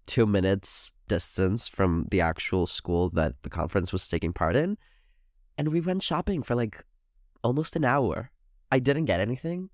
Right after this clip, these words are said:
because I just didn't like anything, and we didn't have enough time for me. Like, I need to go shopping minimum three hours, in my opinion. But it was really, really cute.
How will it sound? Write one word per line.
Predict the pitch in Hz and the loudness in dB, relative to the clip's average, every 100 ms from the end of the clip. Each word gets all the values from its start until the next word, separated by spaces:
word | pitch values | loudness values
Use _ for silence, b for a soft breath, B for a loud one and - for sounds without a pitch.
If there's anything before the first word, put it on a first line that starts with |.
| - | -8
because | - 104 80 - _ _ _ _ | 0 0 0 -8 _ _ _ _
I | 107 | -6
just | 107 101 - | -4 -10 0
didn't | 98 95 | 2 2
like | 85 101 | 2 0
anything, | 117 - 147 156 | -2 -2 -2 0
and | 95 98 - | 0 -2 -4
we | 104 | -2
didn't | 107 104 | 0 2
have | 107 104 | 0 0
enough | 104 87 | 2 0
time | - 95 95 | 0 -2 0
for | 117 | 0
me. | 120 | 2
Like, | 98 - | 0 0
I | 95 120 | 2 2
need | 160 117 | 2 0
to | |
go | 101 | 0
shopping | 95 98 - 95 | 0 0 0 0
minimum | 87 85 82 | 0 0 -2
three | 80 78 71 | -2 -4 -2
hours, | - 50 52 - - - - | -4 -4 -6 -6 -10 -10 -4
in | |
my | 82 71 | -2 -2
opinion. | - - 80 - b b b b b _ _ _ - _ - | -4 -4 -4 -6 b b b b b _ _ _ -20 _ 0
But | 123 | 2
it | 113 | 2
was | 110 | 0
really, | 95 92 | 0 0
really | 82 80 | 0 -2
cute. | - 90 87 - | 0 0 2 0